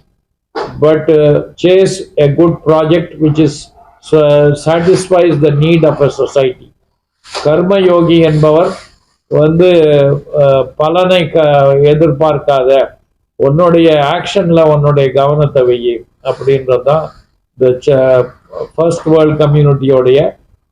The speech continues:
கர்மயோகி ப்ரோக்ராம். இத கர்மயோகினால ஒரு வின்னிங் மைண்ட் செட்டை கொண்டு வர முடியும். எப்படி ஒரு ப்ராஜெக்டை வந்து அவங்க வந்து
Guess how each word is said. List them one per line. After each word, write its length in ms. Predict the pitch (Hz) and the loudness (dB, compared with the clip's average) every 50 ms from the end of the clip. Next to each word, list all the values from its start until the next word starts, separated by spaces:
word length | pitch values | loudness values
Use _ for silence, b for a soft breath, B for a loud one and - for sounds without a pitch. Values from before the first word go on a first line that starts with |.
| - 156 | -2 0
கர்மயோகி 680 | 160 165 165 170 175 170 165 160 151 147 143 139 151 147 147 - | 0 0 0 0 0 0 2 2 2 2 2 0 0 0 0 -2
ப்ரோக்ராம். 460 | 135 131 123 127 123 123 113 - - _ _ _ _ _ _ _ _ _ - | -2 -2 0 0 -2 -2 -4 -8 -12 _ _ _ _ _ _ _ _ _ -6
இத 240 | 131 139 151 165 160 | -2 0 2 2 2
கர்மயோகினால 1400 | 156 156 156 156 156 165 180 180 175 170 165 165 165 156 160 160 156 151 160 165 175 180 180 180 170 175 180 - _ _ _ _ _ | 2 0 0 -2 0 0 0 0 2 4 4 4 4 2 2 2 2 0 0 0 0 0 0 0 -2 -4 -6 -14 _ _ _ _ _
ஒரு 240 | - 143 147 143 139 | 0 0 2 2 2
வின்னிங் 380 | 135 160 170 185 202 196 185 175 | 2 2 2 2 0 0 0 0
மைண்ட் 280 | 156 156 165 175 165 | 0 0 0 -2 -2
செட்டை 340 | 143 - 165 160 160 156 139 | -2 -2 -2 -2 0 -2 -2
கொண்டு 260 | 147 151 147 147 151 | 0 0 0 0 2
வர 140 | 147 143 143 | 2 0 0
முடியும். 480 | 135 135 123 123 123 127 139 151 143 - _ _ _ _ _ _ _ - | -2 -4 -4 -2 -2 -2 -2 -4 -6 -12 _ _ _ _ _ _ _ -4
எப்படி 400 | 127 143 151 147 170 196 190 185 | 0 0 0 0 0 0 0 2
ஒரு 300 | 175 170 160 156 147 127 | 2 2 2 2 0 0
ப்ராஜெக்டை 520 | 147 156 160 165 160 170 170 170 - 156 151 | 0 0 0 2 0 0 0 0 0 0 2
வந்து 300 | 151 147 151 156 165 160 | 2 2 2 2 2 2
அவங்க 340 | 151 147 147 147 143 139 135 | 2 2 0 0 0 0 0
வந்து 260 | 139 135 143 151 | 0 0 0 -2